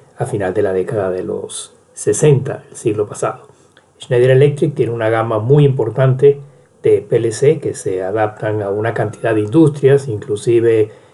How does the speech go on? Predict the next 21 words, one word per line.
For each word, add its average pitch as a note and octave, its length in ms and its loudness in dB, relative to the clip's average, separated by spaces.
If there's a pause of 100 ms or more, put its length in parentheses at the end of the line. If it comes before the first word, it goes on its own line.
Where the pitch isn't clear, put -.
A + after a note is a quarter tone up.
(100)
en A2 160 -4
industrias A#2 680 0
donde G2+ 520 -2
existen G#2+ 720 -4 (460)
ambientes A2+ 840 0
a G2+ 180 -2
rie-, G#2 320 0
con G#2 220 -4
riesgo, G#2+ 480 0
con A2+ 160 0
riesgo A2 420 2
de, F#2+ 400 0
de G2 140 -2
explosión. A2+ 600 -2 (1080)
Luego C#3 260 6
se D3+ 140 0
verán G#2+ 240 -2
los - 180 0
equipos A#2 380 -4
más G2+ 180 -4
importantes A#2 720 -4